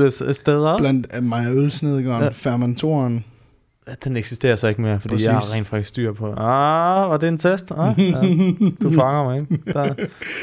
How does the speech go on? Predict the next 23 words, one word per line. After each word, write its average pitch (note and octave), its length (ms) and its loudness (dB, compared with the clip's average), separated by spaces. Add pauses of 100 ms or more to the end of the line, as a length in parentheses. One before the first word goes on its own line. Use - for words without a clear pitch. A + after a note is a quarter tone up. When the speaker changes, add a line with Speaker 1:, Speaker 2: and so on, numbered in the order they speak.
(440)
Speaker 1:
jeg E3 80 2
vil A3 80 4
Speaker 2:
Øh. G#3 60 0
Speaker 1:
sige, A3+ 160 2
det, A3 480 2
det A#3 120 4
har A#3 60 2
I A3 40 0
sgu G3 200 -2
gjort G#3 240 4
meget G3 260 2
godt. F#3 180 2 (460)
Speaker 2:
Ja, A#3 260 2
altså, F3+ 200 0
det, F3 440 2
det, D3 160 -2
det - 100 -6
er F3 40 6
jo E3+ 60 4
faktisk... F#3 520 -2
Øh, C3+ 80 0
vi B2+ 40 0
er B2+ 360 0